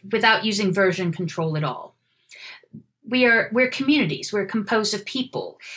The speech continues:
and in order to make that work, you need folks who will help contribute on that way as well. So who will,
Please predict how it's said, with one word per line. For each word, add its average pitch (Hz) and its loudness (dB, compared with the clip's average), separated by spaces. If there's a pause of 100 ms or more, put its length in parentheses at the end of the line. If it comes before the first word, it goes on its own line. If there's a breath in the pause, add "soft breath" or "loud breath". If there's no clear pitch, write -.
(160 loud breath)
and 214 4
in 220 0
order 226 2
to 220 -4
make 196 2
that 196 2
work, 240 2
you 220 0
need 220 -2
folks 196 0 (140)
who 214 2
will 190 2
help 180 0 (180)
contribute 208 -2
on 196 0
that 202 0
way 175 0
as 170 -2
well. 220 2 (120)
So 190 2
who 208 0
will, 180 2